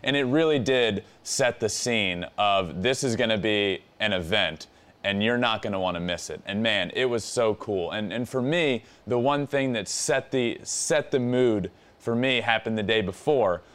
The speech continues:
when I saw you and Frank Thomas on the porch swing of the house at the other side, dressed up in your costumes. You guys absolutely killed it. You were Ray Kinsella. Frank was,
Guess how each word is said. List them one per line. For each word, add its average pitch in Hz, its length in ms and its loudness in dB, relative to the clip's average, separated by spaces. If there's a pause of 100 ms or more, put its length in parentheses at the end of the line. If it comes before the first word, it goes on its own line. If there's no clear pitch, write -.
(140)
when 117 160 2
I 120 80 4
saw 120 280 2
you 123 260 4
and 160 160 0
Frank 135 320 -2
Thomas 101 520 -2 (120)
on 123 200 0
the 151 100 0
porch 151 420 0
swing 95 480 0 (120)
of 120 200 0
the 120 100 2
house 131 380 0
at 113 80 -6
the 113 120 2
other 107 200 4
side, 98 480 2 (260)
dressed 127 460 0
up 151 220 2
in 143 100 0
your 139 120 0
costumes. 98 840 -2 (320)
You 123 160 4
guys 131 400 4
absolutely 151 640 4
killed 104 320 2
it. 104 60 2
You 113 180 4
were 151 160 4
Ray 135 240 4
Kinsella. 107 600 2
Frank 143 420 0
was, 135 380 2